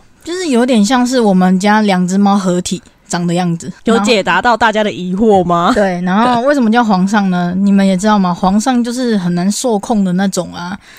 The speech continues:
Speaker 1: 就像猫咪一样，叫它，它会应吗？不会嘛，对不对？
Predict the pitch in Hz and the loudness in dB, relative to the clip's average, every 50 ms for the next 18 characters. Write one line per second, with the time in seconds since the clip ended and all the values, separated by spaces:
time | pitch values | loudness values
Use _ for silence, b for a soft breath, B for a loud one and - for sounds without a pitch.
0 | B B B B - 294 294 302 294 269 262 254 254 254 254 254 247 233 220 208 | B B B B -8 -6 -2 -2 0 0 0 0 0 0 0 0 0 2 2 2
1 | 214 226 220 196 175 175 - - - 262 254 247 247 240 233 - 240 240 247 247 | 2 2 2 0 -2 -4 -4 -4 -2 -2 -2 0 -2 -4 -4 -4 -4 -6 -4 -4
2 | 233 226 214 208 208 202 - 202 160 170 185 175 190 180 190 214 196 175 165 165 | -2 -2 0 -2 -2 -4 -6 -6 -6 -4 -2 -4 -4 -2 0 0 0 0 -2 -6
3 | 170 165 151 151 170 170 170 165 | -10 -12 -12 -12 -12 -10 -10 -10